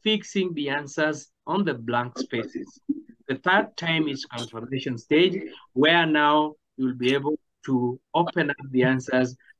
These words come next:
and now go through them as you pick the correct answers from A, B, C. Remember to circle the keywords and circle the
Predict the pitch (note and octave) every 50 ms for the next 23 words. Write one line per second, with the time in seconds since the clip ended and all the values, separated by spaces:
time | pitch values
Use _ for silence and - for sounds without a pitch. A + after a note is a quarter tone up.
0 | _ C3 C#3 C#3+ C#3 C3+ C#3+ D3+ D#3 D#3+ D3+ D3 C3+ C3+ C#3 F3 F#3+ G3 F#3 D3
1 | B2+ C#3+ D3 C#3+ D3 D3 D3 D3+ D3+ - _ _ _ - A#2+ B2+ C3 B2+ B2 -
2 | - B2 B2 B2 - - E3+ E3+ - _ _ _ D#3+ C#3 C3 C3 - - - _
3 | _ _ - - - A2+ - - A#2+ A#2 B2 B2 A#2+ - - A#2 A#2 A2+ A2 B2
4 | A#2 A2 - - _ - G#2+ G#2+ G#2 - A2+ A2+ G#2+ G#2+ G#2 G#2+ G#2+ - _ -
5 | G#2+ G2 F#2 - _ _ _ _ _ _ - - - A#2+ B2+ B2+ C3+ D3 D#3 D#3+
6 | E3 D#3+ D#3+ D#3 - - C3+ A#2 - - - D#3 D#3 E3+ F3 C#3 - - E3+ F3
7 | G3+ C4 D4 - _ - - - _ _ _ _ _ _ _ _ _ _ _ _
8 | _ _ _ _ - A2+ A2+ - _ - - G#3+ A#3+ A#3 A3+ F#3 D#3+ D#3 D3+ C#3
9 | A#2+ A2 A2 - - - - _ _ _ _ _ _ _ _ _ _ _ _ -
10 | B2+ B2+ B2+ B2+ B2 B2 A#2 - - - D#3 D3+ D3+ - - - D3+ D3 C#3+ C#3+
11 | C3+ B2+ A#2 A2 G#2